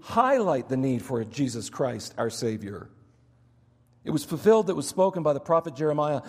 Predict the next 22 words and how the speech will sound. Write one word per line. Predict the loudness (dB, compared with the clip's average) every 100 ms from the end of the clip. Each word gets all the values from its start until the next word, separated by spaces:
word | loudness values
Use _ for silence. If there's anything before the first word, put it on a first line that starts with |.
| -12 2
"A | 2
voice | 4 4 4 2 -4
was | -6
heard | -2 0 2 0
in | -2 0
Ramah, | 2 2 2 0 -4 -12 -10
weeping | 0 4 4 2 0 0
and | 0 2
loud | 2 4 2
lamentation, | 2 -2 0 -2 -2 -4 -4 -4 -6 -8 -12
Rachel | 0 2 2 0 -2
weeping | 0 0 0 -4
for | -2 -2
her | -2 -4
children. | -2 -2 0 -2 -2 -6 -14 -16
She | -8 -4
refused | 0 -2 -2 0 2 2 0
to | -6
be | -6
comforted | -2 -4 -2 -2 -2
because | -4 -2 0 0 0
they | 0 0